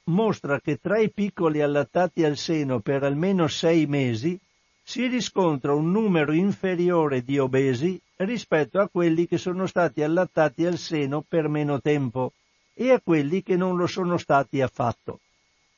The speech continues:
Il tasso di obesità tra i bimbi non allattati al seno è in media il sedici e otto per cento, tra quelli allattati per meno di sei mesi è del tredici e due, mentre diminuisce a nove virgola tre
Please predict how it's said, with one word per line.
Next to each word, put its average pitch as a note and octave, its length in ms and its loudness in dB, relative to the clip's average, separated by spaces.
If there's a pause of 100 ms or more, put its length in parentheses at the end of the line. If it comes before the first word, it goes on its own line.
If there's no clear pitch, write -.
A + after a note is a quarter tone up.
(300)
Il B3 240 -4
tasso F#3 380 2
di E3 140 2
obesità D#3 680 2
tra C#3+ 180 -2
i C#3 140 0
bimbi C#3+ 500 0
non E3+ 220 0
allattati D3 640 0
al C3+ 120 0
seno C3 540 -4 (360)
è A3+ 100 2
in B3 160 6
media E3+ 400 4
il D#3 120 2
sedici G#3 540 -4
e E3 120 2
otto D#3+ 300 0
per C#3 260 0
cento, B2 640 -2 (500)
tra E3+ 200 2
quelli G#3 280 2
allattati E3+ 680 2
per D3 240 0
meno E3+ 320 0
di D3+ 160 0
sei D3+ 300 -2
mesi D3+ 440 0
è C3+ 60 0
del B2+ 240 -2
tredici D#3 640 0
e B2+ 120 0
due, B2+ 420 -2 (420)
mentre G3+ 500 2
diminuisce F#3+ 840 2
a C3 80 2
nove D#3 440 2
virgola D3+ 520 0
tre C#3 380 0